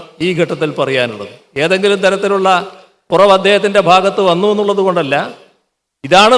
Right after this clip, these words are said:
നാട്. എന്തിനേയും വക്രീകരിക്കാൻ നോക്കുന്ന കാലം,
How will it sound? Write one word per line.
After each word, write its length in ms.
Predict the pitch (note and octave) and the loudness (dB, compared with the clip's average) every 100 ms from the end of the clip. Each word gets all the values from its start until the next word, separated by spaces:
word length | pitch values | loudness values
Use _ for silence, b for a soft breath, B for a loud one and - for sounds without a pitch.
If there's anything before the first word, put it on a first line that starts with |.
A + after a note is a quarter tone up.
| A3+ | 6
നാട്. 260 | G#3+ A3 C3+ - - - - _ - D#3 | 6 4 0 -4 -12 -16 -20 _ -6 -2
എന്തിനേയും 480 | F3 G#3 G#3 G#3 G#3 - - - _ C#3+ | 2 2 2 0 -4 -8 -16 -20 _ -4
വക്രീകരിക്കാൻ 680 | D3 A3+ A3+ A3 G#3+ A3+ A3 G3+ - F3 | -2 0 2 2 4 4 2 -2 -6 -2
നോക്കുന്ന 340 | F3+ A3+ E3+ D#3 | -2 -2 -2 0
കാലം, 280 | D3 B2 | 0 0